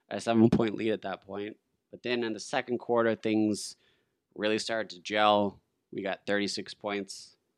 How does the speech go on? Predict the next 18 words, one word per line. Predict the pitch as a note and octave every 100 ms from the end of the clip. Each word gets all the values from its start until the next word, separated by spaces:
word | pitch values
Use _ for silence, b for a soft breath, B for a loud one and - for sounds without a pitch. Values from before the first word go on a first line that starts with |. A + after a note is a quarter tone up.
| _ -
and | F#2+ F#2+ F#2+ F#2 F2 -
ended | G2+ F#2+ F#2 F#2 -
up, | F#2+ F2+ _ _ -
uh, | G2 F#2 F#2 F2+ F2+ - _ _ _ _ _ _ _ _ _
with | G2 G2
a |
nice | G2 G2 F#2
double-digit, | - F#2 F2 F2+ F#2 F#2 _ -
digit | A2+ G#2 G#2+ G2 F#2
lead | G2+ G#2 G2+ F#2+ -
going | F#2 F#2+
into | F2+ E2+
the | F2+
second | - - F2+ F2
half. | G2 G#2 G2+
And | F2+ F2
from | E2+ F2
there, | G2 G#2 G#2+ G#2+ G#2 G2+